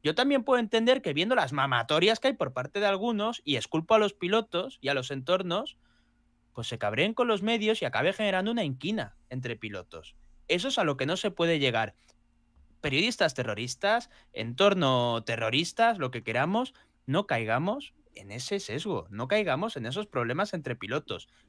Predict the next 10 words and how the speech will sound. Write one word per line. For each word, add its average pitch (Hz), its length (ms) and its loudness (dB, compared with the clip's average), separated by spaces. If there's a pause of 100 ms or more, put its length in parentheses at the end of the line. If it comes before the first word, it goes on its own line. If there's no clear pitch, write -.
La 113 120 -2
estamos 196 380 0
cagando 107 460 -2
y 120 120 -8
estamos 160 440 2
siendo 226 480 0
idiotas 110 680 -8
con 110 140 -6
este 98 220 -8
tema. 90 340 -10